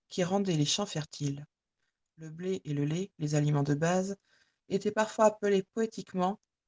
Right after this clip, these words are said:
alors excusez-moi ma prononciation, Druzhta Dea, la rosée de la déesse.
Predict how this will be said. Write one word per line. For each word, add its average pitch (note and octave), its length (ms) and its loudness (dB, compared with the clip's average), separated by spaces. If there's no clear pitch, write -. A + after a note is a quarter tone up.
alors - 180 -4
excusez-moi F3 560 2
ma D3+ 100 6
prononciation, D#3 720 0
Druzhta G#3 520 2
Dea, D3+ 340 4
la D#3+ 200 2
rosée F3 340 0
de F#3+ 80 0
la E3 140 4
déesse. C#3+ 540 -4